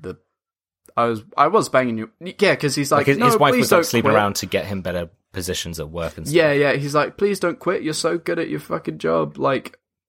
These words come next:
Speaker 1: I apologize for sleeping with your wife. Like, we actually were."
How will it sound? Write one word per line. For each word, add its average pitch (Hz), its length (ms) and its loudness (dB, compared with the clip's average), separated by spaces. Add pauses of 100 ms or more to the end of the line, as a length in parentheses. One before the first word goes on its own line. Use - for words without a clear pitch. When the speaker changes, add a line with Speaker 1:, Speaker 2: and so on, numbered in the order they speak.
(100)
Speaker 1:
I 143 140 2
apologize 156 540 0
for 147 100 -6
sleeping 156 340 -2
with 156 160 -4
your 156 100 -2
wife. 151 580 0 (100)
Like, 120 220 0
we 135 120 0
actually 139 260 -4
were." 135 440 2